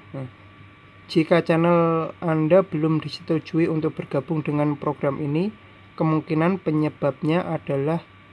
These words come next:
karena kami tidak dapat menentukan apakah aktivitas channel tersebut mematuhi kebijakan program partner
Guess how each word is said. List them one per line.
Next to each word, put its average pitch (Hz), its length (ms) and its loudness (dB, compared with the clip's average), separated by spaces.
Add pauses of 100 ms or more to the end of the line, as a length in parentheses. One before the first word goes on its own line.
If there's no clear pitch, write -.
(520)
karena 156 400 0
kami 156 320 2
tidak 156 400 -4
dapat 165 240 -4 (400)
menentukan 151 800 -2
apakah 147 400 -2
aktivitas 151 560 -4
channel 156 400 0 (1200)
tersebut 175 560 -2
mematuhi 156 800 2 (160)
kebijakan 151 720 -4
program 147 480 -2
partner 160 400 -4